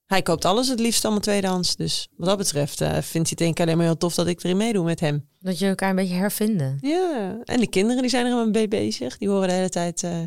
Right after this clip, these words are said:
Speaker 1: de challenge, de
Speaker 2: <laughs>
Speaker 1: challenge. Mama is bezig met een challenge. Nou goed. Ehm, maar belangrijk, hoe was jouw groene,
Speaker 2: Heb
Speaker 1: groene week?
Speaker 2: heb je even?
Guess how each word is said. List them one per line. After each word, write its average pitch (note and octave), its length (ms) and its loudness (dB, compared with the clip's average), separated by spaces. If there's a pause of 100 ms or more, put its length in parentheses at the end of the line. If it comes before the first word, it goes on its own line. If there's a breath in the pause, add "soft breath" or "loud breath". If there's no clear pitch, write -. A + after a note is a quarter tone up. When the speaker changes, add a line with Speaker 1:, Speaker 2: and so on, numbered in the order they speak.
(540)
Speaker 1:
de D#3 240 -2
challenge, A3+ 640 4 (140)
de G#3 120 4
Speaker 2:
<laughs> G3+ 100 6
Speaker 1:
challenge. B3+ 500 2
Mama B3 200 4
is C#4+ 100 2
bezig D4+ 320 4
met D4+ 100 2
een C#4+ 200 4
challenge. C4+ 840 2 (240)
Nou F#3 160 0
goed. - 200 -6 (720 loud breath)
Ehm, E4 840 6 (580)
maar C4 380 4
belangrijk, F#3 480 4
hoe C#4+ 160 2
was D#4+ 120 4
jouw G#4 260 6
groene, D#4+ 400 4 (1300)
Speaker 2:
Heb F3+ 180 2
Speaker 1:
groene A#3 200 6
week? F#3+ 360 4
Speaker 2:
heb - 220 4
je B3+ 140 4
even? F#3 520 4